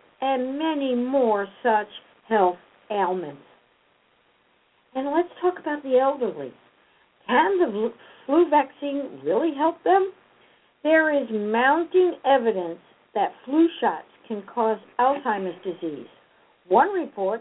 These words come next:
shows that people who receive the flu vaccine each year for three to five years have a ten-fold gre-, greater chance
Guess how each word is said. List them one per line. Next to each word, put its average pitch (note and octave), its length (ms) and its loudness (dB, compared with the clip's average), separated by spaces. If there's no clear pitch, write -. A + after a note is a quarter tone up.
shows G3+ 360 -6
that B3+ 200 -10
people D4 360 -6
who C4 200 -8
receive C4 560 -4
the - 160 -6
flu G#3 200 -2
vaccine F#3 640 -6
each - 180 -16
year F#3 300 -2
for G3+ 100 -10
three G3+ 200 -4
to F#3 120 -6
five F3+ 280 -2
years F#3+ 360 -2
have D#4+ 200 2
a C4 120 0
ten-fold C#4+ 960 2
gre-, A3 200 -4
greater C4+ 320 0
chance A3+ 320 -2